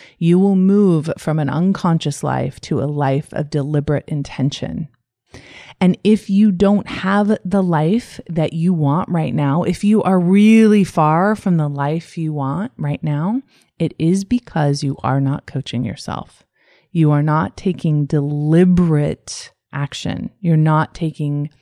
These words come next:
deliberate thought and creating the feeling that will drive that action for yourself. Period. The only thing that's holding you back is your mind. Always. Always. So the first month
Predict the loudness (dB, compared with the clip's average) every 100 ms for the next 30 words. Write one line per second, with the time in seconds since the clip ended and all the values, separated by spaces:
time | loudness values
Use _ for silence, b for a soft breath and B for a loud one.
0 | _ -4 0 2 2 0 -2 -4 -4 -2
1 | -2 -2 -4 -4 -2 -2 -4 -4 -4 -2
2 | -4 -6 -6 -6 -6 -6 -8 -8 -10 -10
3 | -12 -10 -12 -14 -14 -14 -16 _ _ _
4 | _ -10 -6 -6 -6 -12 -20 _ _ _
5 | _ _ _ _ _ _ _ _ _ -4
6 | 0 2 4 4 4 2 2 0 -2 -2
7 | -2 0 0 -2 -4 -6 -10 -20 _ _
8 | _ _ _ _ _ -6 -4 -2 -2 -2
9 | -6 -8 -10 -14 _ -2 2 4 2 0
10 | -12 -18 -20 _ _ _ _ _ _ -6
11 | -2 0 -2 -8 -16 B B B B B
12 | -8 0 2 4 2 0 _ -6 -6 -2
13 | -4 -2 0 2 4 4 0